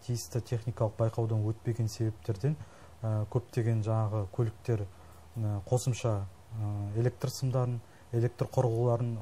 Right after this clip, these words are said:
автокөлікке орнату салдарынан немесе газ баллон жабдықтарын тиісті, ә, нормаларға сәйкес, жаңағы ережелерге, қағидаларға сәйкес орнатпағаннан кейін, ә, көптеген өрт фактілері осындай себептерден орын алуда.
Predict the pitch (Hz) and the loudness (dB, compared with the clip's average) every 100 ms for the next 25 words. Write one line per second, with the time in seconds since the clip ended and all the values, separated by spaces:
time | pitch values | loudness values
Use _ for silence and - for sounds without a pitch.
0 | 107 - 107 120 110 - 107 110 113 110 | -4 -4 -2 0 0 0 2 4 2 0
1 | 120 - 127 131 135 135 - - - - | -2 -2 0 0 0 -2 -4 -18 -18 -2
2 | 117 120 117 - 104 98 - 127 123 110 | 2 4 2 0 -2 -2 0 4 4 4
3 | 117 117 110 110 104 - 113 104 98 - | 4 6 4 2 0 0 0 0 -2 -6
4 | - - - - 120 - - 110 104 98 | -16 -20 -12 -4 -2 -2 -2 0 0 -2
5 | 101 101 101 101 101 101 101 113 117 117 | -4 -4 -4 -4 -4 -4 0 2 4 4
6 | 117 113 110 113 107 107 - - - - | 4 4 0 0 -2 -2 -4 -14 -20 -20
7 | - - 104 104 101 98 98 101 117 120 | -16 -8 -2 0 0 0 -2 2 4 4
8 | 117 117 117 107 107 - 113 113 113 113 | 4 4 4 2 0 2 2 4 4 4
9 | 110 - 110 110 - 107 110 107 - 104 | 2 0 -2 -4 -2 0 2 0 -2 0
10 | 107 104 98 110 135 170 - - - - | 0 -2 -4 -2 -2 -2 -10 -20 -20 -10
11 | 107 107 104 104 104 - - - 110 110 | -4 0 0 -2 -4 -6 -6 -2 0 2
12 | 101 101 104 113 - 113 - 113 117 110 | 0 -2 -2 -2 0 -2 0 -2 0 -2
13 | 113 107 104 - - - - 113 104 - | 0 0 0 -4 -20 -18 -2 0 0 0
14 | 101 117 110 107 107 101 101 98 | 0 0 2 2 2 0 -2 -2